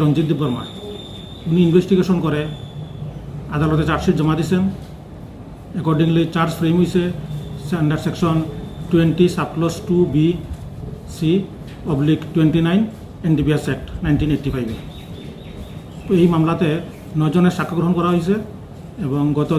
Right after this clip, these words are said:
ত্রিশ ছয় দুই হাজার পঁচিশ এই মামলায় আর্গুমেন্ট হয়েছে এবং accordingly আজকে এই মামলার রায় বেরিয়েছে। এই রায়ে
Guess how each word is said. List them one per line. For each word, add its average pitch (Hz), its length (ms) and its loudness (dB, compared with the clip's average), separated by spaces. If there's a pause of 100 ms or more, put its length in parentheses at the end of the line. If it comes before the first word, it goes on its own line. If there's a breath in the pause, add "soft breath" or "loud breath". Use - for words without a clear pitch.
ত্রিশ 190 180 8 (100)
ছয় 170 280 2
দুই 156 160 2
হাজার 165 220 -2 (280)
পঁচিশ 156 320 0 (440)
এই 151 120 2
মামলায় 147 260 4
আর্গুমেন্ট 143 320 4
হয়েছে 120 180 -6 (1300)
এবং 135 160 2 (240)
accordingly 170 380 4 (140)
আজকে 160 220 -4 (100)
এই 165 120 0
মামলার 147 260 2
রায় 151 160 0
বেরিয়েছে। 180 280 4 (760)
এই 160 140 4
রায়ে 151 200 2